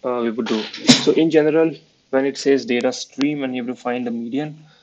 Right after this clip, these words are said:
one thing that comes to mind is, is I want to be able to find median. I want to be able to, um, sort of sort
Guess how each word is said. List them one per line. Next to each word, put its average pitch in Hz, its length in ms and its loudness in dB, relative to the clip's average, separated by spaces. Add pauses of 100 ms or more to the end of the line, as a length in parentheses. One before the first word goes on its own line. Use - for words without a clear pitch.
(340)
one 139 240 0
thing 147 120 -4
that 151 140 -4
comes 131 260 -4
to 139 80 -6
mind 131 300 -4
is, 123 140 -6
is 120 400 -6
I 127 140 -8
want 143 340 -6 (260)
to 139 60 -4
be 131 100 -2
able 127 160 -2
to 139 60 -8
find 127 420 -8
median. 120 460 -6
I 117 80 -4
want 135 340 -8
to 135 80 -8
be 135 240 -4
able 120 360 -6
to, 113 420 -4 (680)
um, 107 640 -6 (300)
sort 117 420 -4
of 120 220 -6
sort 131 840 0